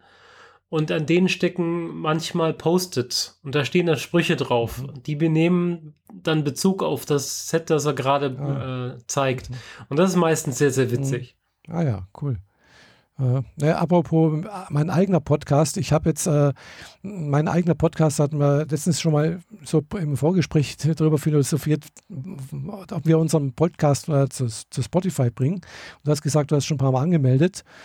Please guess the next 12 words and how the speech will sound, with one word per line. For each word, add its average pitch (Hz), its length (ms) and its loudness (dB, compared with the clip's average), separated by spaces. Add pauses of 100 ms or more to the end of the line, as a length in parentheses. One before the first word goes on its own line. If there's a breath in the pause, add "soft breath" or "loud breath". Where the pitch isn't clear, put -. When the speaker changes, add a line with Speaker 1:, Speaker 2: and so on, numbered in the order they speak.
(560 loud breath)
Speaker 2:
Und, 139 260 -2
äh, 147 80 4
ich 131 120 4
Speaker 1:
Mhm. 156 40 4
Speaker 2:
habe 160 140 2
ja - 20 0
meinen 143 360 2
privaten 143 400 0
Podcast 151 420 0
inzwischen, 151 320 0
äh, 147 400 2
bei 135 360 2